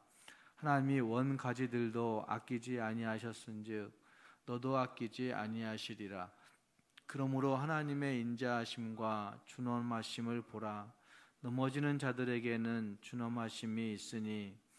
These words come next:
너희가 만일 하나님의 인자하심에 머물러 있으면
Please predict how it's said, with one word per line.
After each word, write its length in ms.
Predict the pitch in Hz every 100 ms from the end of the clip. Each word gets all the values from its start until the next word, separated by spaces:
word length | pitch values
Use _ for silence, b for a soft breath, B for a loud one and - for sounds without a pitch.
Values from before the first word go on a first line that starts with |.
| B B -
너희가 400 | 117 120 127 127
만일 440 | 120 117 120 117
하나님의 760 | 110 139 135 127 120 117 113 -
인자하심에 920 | 123 127 131 127 120 - 120 120 120
머물러 500 | 117 110 110 110 113
있으면 640 | 110 98 113 110 107 101